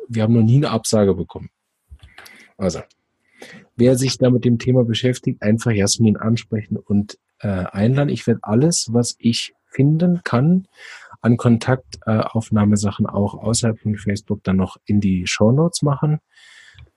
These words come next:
Ähm, ansonsten findet man dich nämlich relativ gut im Facebook. Da habe ich dich gefunden.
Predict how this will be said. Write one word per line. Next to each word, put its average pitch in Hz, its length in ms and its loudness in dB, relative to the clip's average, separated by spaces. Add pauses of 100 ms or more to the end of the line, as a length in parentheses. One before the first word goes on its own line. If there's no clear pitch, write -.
(100)
Ähm, 107 680 4 (640)
ansonsten 104 460 2
findet 110 280 2
man 101 140 2
dich 101 140 0
nämlich 98 260 0
relativ 104 340 -2
gut 98 160 -6
im 101 140 -4
Facebook. - 720 -2
Da 101 80 -6
habe 92 160 -6
ich - 140 -14
dich 120 200 -4
gefunden. 131 560 -2